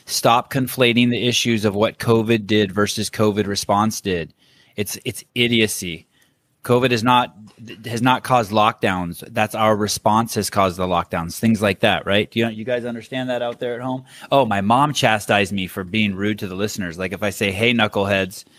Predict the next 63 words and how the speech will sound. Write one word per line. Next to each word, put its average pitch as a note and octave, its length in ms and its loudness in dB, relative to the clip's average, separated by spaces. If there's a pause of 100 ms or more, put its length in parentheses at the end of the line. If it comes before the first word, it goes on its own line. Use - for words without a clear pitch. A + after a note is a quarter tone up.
(280)
she B2+ 140 -8
thinks, C3 220 -2
like, A2+ 140 0
I'm G#2+ 100 -4
just G#2 160 -8
talking A2+ 300 -2
to G2+ 180 -2
everyone. G2+ 540 2 (240)
And A2 80 -2
I A2 60 4
was A2+ 80 2
like, A#2+ 120 2
"No, E3+ 160 4
Mom, B2+ 180 2
only C#3+ 220 2
people B2+ 260 -2
who, B2 160 2
that C3 200 2
only D3 160 2
sticks - 340 -4
to A#2+ 100 -6
the G#2+ 60 -6
people G#2+ 220 -4
who G#2+ 80 -2
think D#3 320 0
they're A2 100 4
knuckleheads." F#2 520 0
But G2+ 100 -2
I F#2+ 80 2
guess, G#2+ 300 0
<laughs> - 0 -
uh, G#3+ 60 -8 (520)
that G#2+ 360 2
one G2 120 0
stuck - 320 -2
to G#2 80 -4
my F#2 160 -2
mom. F2+ 440 -6 (480)
It's D#3+ 200 0
crazy. A#2+ 500 2
I'm F#2+ 100 0
forty-nine C#3 460 2
years G#2 200 2
old, G#2 180 4
and G2+ 80 0
my F#2 100 0
mom's, G2 280 -2
like, F#2+ 160 -2
telling G#2 180 0
me G2+ 80 0
what F#2 120 -4
I F#2+ 60 -2
can G2 240 -2
and F#2+ 100 -4
can't F#2+ 200 -4
say G2+ 160 -2
on F#2+ 80 -2
my E2+ 100 -2
podcast. F#2 680 -4
It's, G#2+ 120 -8
like, A#2+ 140 0
my G2+ 140 2
only. G#2+ 560 0